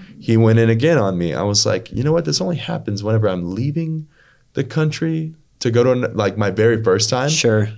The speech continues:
Speaker 1: And I, like, almost had, like, almost a P T S D 'cause I was, like, in a room for forty-five minutes.
Speaker 2: What did he have a problem with? Or was it, it was Canadians?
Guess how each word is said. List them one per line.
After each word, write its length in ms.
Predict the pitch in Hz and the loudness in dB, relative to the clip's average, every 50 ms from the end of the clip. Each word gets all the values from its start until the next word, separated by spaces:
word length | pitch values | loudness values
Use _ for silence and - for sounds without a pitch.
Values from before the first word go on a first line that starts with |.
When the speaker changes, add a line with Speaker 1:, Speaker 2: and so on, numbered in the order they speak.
| - - - | -16 -8 -2
Speaker 1:
And 80 | 110 | 0
I, 80 | 117 123 | 0 2
like, 200 | 123 127 117 104 110 | 2 2 2 0 0
almost 440 | 104 107 107 117 120 127 123 113 110 | 0 2 2 4 4 4 2 2 2
had, 200 | 113 104 101 98 | 2 0 0 0
like, 420 | 95 95 92 87 78 - - - _ _ _ _ _ _ _ - _ _ _ _ _ _ _ _ _ _ - | 0 0 0 0 0 -2 -8 -20 _ _ _ _ _ _ _ -20 _ _ _ _ _ _ _ _ _ _ -6
almost 280 | 85 101 113 117 110 107 | -2 0 0 2 0 0
a 20 | |
P 140 | 107 110 107 | 0 -2 -2
T 120 | 110 104 | 0 0
S 100 | 101 92 | 0 0
D 120 | - - 156 | 0 -2 -2
'cause 140 | 156 98 117 | 0 0 2
I 100 | 135 135 | 4 4
was, 160 | 113 104 107 | 4 4 2
like, 200 | 95 90 87 - - _ _ - | 2 0 0 -6 -10 _ _ -4
in 140 | - 117 113 | 0 2 2
a 100 | 107 98 | 2 2
room 380 | 92 92 110 143 147 135 127 123 | 0 2 2 2 4 2 2 0
for 140 | 113 135 | -2 -4
forty-five 580 | 110 - 113 107 110 117 117 - 127 107 104 104 | -2 2 2 4 4 2 2 0 0 2 2 2
minutes. 140 | 135 135 156 | 4 4 4
Speaker 2:
What 60 | 165 | 4
did 80 | 156 156 | 4 4
he 80 | 160 170 | 4 4
have 140 | 170 160 156 | 4 4 2
a 40 | 151 | 0
problem 360 | - 165 175 190 190 160 107 | 0 -2 -2 0 0 0 -2
with? 240 | 90 85 - - - | -2 -4 -8 -8 -2
Or 280 | - 135 135 131 127 - | 2 4 4 4 4 4
was 220 | 139 131 131 117 123 | 2 2 2 4 4
it, 160 | 123 120 113 | 2 0 2
it 60 | - 131 | 2 2
was 120 | 123 110 | 2 2
Canadians? 600 | 110 - 127 127 113 104 90 82 82 - - - | 2 0 0 2 2 0 -2 -2 -6 -8 -10 -12